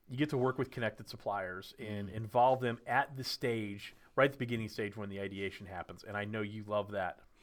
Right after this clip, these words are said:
Speaker 2: Yeah, sure do. Sure do. I, you know, and the reality is it's, it's a community. And so those connected suppliers, I, I think so often are, I don't know, they have a culture and a,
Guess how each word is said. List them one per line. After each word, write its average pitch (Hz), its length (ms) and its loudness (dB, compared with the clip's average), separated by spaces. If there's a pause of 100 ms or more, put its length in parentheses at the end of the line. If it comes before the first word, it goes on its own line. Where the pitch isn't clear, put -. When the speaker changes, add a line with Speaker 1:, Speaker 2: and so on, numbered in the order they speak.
(260)
Speaker 2:
Yeah, 101 180 -4 (120)
sure - 180 -2
do. 107 240 0 (460)
Sure 180 280 8
do. 143 300 8
I, 139 200 6
you 165 100 6
know, 175 220 4
and 143 280 2
the 147 100 6
reality 170 440 4
is 123 220 4
it's, - 240 -2
it's 131 160 0
a 139 40 2
community. 143 680 0 (100)
And 120 340 0
so 123 200 2
those 127 180 2
connected 139 480 0
suppliers, 135 880 2 (420)
I, 135 180 0
I 135 60 4
think 139 200 2
so 165 300 2
often 120 680 0 (220)
are, 117 360 0 (720)
I 170 60 0
don't 190 100 4
know, 143 120 6
they 117 120 2
have 139 120 4
a 131 60 2
culture 131 600 0
and 117 260 0
a, 110 200 -4